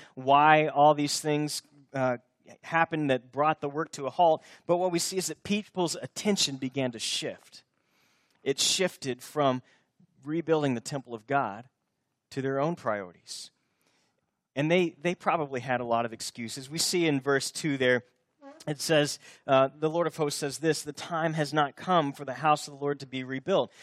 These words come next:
Right? These people say. So we get the indication that at some point, every once in a while, during these sixteen years, someone would step up and say, "You know what? We ought to finish the temple."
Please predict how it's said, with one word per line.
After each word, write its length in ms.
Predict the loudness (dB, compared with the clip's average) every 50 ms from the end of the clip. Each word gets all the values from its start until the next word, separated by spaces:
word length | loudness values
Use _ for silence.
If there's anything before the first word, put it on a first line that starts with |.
| -18 -6 2
Right? 240 | 2 2 2 2 -2
These 240 | 0 0 0 0 0
people 320 | -2 -4 -6 -4 -2 -2 -2
say. 360 | -2 2 4 4 4 4 4
So 180 | 0 -2 -4 0
we 140 | 0 0
get 200 | 2 2 0 0
the 100 | 0 -6
indication 720 | -2 0 0 0 0 -2 0 2 4 4 4 2 -2 2 2
that 120 | 2 2
at 100 | 2 0
some 300 | -2 0 4 4 4 4
point, 440 | 4 -2 -2 -2 0 0 -2 -4 -8 _ _ -20 -20 -18 -6 2
every 240 | 2 2 2 2 2
once 280 | 6 6 6 6 4
in 60 | 0
a 60 | 0 2
while, 420 | 2 2 2 2 2 2 0 0 _ _ _ _ _ _ _ 0
during 240 | 2 4 4 4
these 160 | 4 2 0 0
sixteen 460 | -4 -6 -6 -6 -4 -2 0 2 2
years, 260 | 4 2 2 0 -2
someone 440 | -6 -4 0 2 2 2 2 2 0
would 120 | 0 -2
step 260 | 0 2 2 2 4
up 140 | 2 0 0
and 120 | 0 -4 -2
say, 160 | 0 0 0
"You 140 | 0 2 4
know 80 | 6
what? 200 | 8 8 6 6
We 160 | 4 4 8
ought 80 | 8 8
to 80 | 8 6
finish 380 | 2 -2 -2 -2 -2 -2 -6
the 100 | -8 -10
temple." 420 | -6 -4 -4 -4 -4 -6 -14 -14